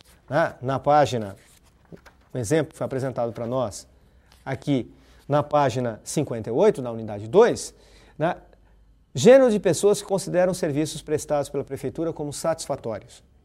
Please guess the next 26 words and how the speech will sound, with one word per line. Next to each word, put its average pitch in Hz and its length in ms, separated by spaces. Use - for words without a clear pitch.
Então, 147 240
dos 214 220
cinquenta 247 580
que 160 80
consideraram 135 540
satisfatórios, 127 880
vinte 175 640
são 147 220
do 139 80
sexo 127 400
masculino 185 460
e 220 120
trinta 165 360
são 151 220
do 139 80
sexo 117 420
feminino. 131 480
E 151 80
aqui 175 220
temos, 170 240
então, 156 220
os 151 100
percentuais, 160 640
as 113 80
proporções, 196 600
né? 156 160